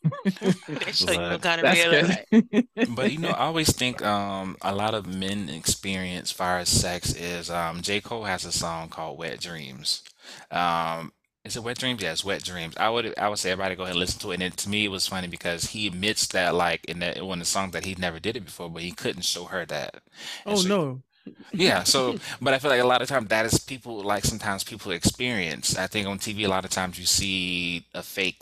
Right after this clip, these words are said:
Speaker 2: thing. That's, some people, it happens with people. You're like, "Oh, we both an experience, let's try this out." But I think more times than none, people go through that same experience J. Cole does, and he's,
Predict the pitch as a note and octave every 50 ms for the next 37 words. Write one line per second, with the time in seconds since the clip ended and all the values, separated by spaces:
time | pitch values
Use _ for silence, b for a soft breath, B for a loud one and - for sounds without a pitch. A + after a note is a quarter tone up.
0 | _ _ - F#2+ F#2 F2 F2 E2 C2 - F2 - - - - - A#2+ B2 C3 B2
1 | A2+ G2+ - - - - F2+ F2+ - G2+ F#2+ - F#2 D#2+ E2+ D#2+ - F2 D#2+ E2+
2 | E2+ E2 F2 F2 F2 F2 - G2 F#2 F#2 F2+ E2+ - F#2 F2+ - - F2 E2 -
3 | - - G2+ F#2+ F#2 F2+ - - F2 E2 D#2+ - - - F2 E2+ E2 D#2 - D2+
4 | F3+ F3+ D#3+ - - - - - B B B B B B B B B B F#2+ F#2
5 | F#2+ F#2+ F#2 E2+ - - E2+ F2 - G2+ F2+ F2 F2+ F#2 G2 G2 F#2 - F#2+ F#2
6 | F2+ E2 E2+ F2 F2 F#2 F#2+ F#2 F2 E2+ E2 - _ _ _ _ - - G#2+ G#2
7 | - F#2+ F2+ F#2+ F2+ - - F2+ E2 E2 E2 D#2+ - F2+ E2 E2 D#2+ - - -
8 | F#2 F2 E2+ E2 E2 - - E2 E2 - - F2 E2 E2 D#2+ E2 D#2+ D#2+ D#2+ D#2
9 | - - - - E3 E3+ E3